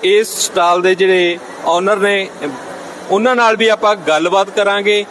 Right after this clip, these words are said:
ਉਹਨਾਂ ਤੋਂ ਜਾਣਾਂਗੇ ਕਿ ਇਹ ਕਿਵੇਂ ਉਹਨਾਂ ਦੇ ਦਿਮਾਗ ਦੇ ਵਿੱਚ ਆਇਆ ਤੇ ਕਿਵੇਂ ਉਹਨਾਂ ਨੇ ਇਹ ਆਈਟਮਾਂ ਨੂੰ ਤਿਆਰ ਕੀਤਾ ਔਰ ਇਹ ਮੇਲੇ ਦੇ ਵਿੱਚ ਲੈ ਕੇ ਪਹੁੰਚੇ ਨੇ।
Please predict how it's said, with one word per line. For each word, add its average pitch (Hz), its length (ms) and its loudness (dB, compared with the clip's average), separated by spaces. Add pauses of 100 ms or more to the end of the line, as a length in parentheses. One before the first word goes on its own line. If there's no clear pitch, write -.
(640)
ਉਹਨਾਂ 226 260 2
ਤੋਂ 233 120 2
ਜਾਣਾਂਗੇ 190 520 0
ਕਿ 220 320 0
ਇਹ 208 360 4 (760)
ਕਿਵੇਂ 233 280 2
ਉਹਨਾਂ 247 240 2
ਦੇ 220 120 4
ਦਿਮਾਗ 180 340 2
ਦੇ 185 140 2
ਵਿੱਚ 196 200 0
ਆਇਆ 180 380 2 (520)
ਤੇ 185 300 2 (120)
ਕਿਵੇਂ 233 260 2
ਉਹਨਾਂ 226 260 0
ਨੇ 208 220 0
ਇਹ 190 340 2 (760)
ਆਈਟਮਾਂ 180 440 0
ਨੂੰ 208 100 2
ਤਿਆਰ 170 340 2
ਕੀਤਾ 180 500 0
ਔਰ 175 520 2 (1000)
ਇਹ 196 500 2 (400)
ਮੇਲੇ 190 340 2
ਦੇ 208 100 4
ਵਿੱਚ 202 160 0
ਲੈ 190 180 4
ਕੇ 190 140 -2
ਪਹੁੰਚੇ 180 400 0
ਨੇ। 202 200 0